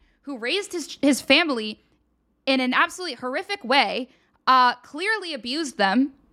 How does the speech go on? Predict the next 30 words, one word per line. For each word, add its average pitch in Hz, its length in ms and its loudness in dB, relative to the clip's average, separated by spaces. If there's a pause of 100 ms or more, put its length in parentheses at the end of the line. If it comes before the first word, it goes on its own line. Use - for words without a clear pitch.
(180)
I 240 60 4
mean, 285 120 8
it 269 80 2
just 269 220 -8
seems 339 260 -4
to 320 80 -8
be 285 80 -4
the 254 80 -6
case 302 400 -6
every 285 280 -2
single, 285 380 -6 (220)
every 392 220 2
single 440 240 -10
time 349 400 -4
that 247 100 -12
the 269 80 -10
left 285 220 -6
tries 269 320 -4
to 254 80 -8
debunk 226 400 -8
it, 339 80 -4
it 262 100 -4
doesn't 240 260 0
work 285 240 2
because 233 280 -8
there's 226 140 -10
just 247 160 -12
so 285 120 -4
much 269 180 -2
evidence 247 460 2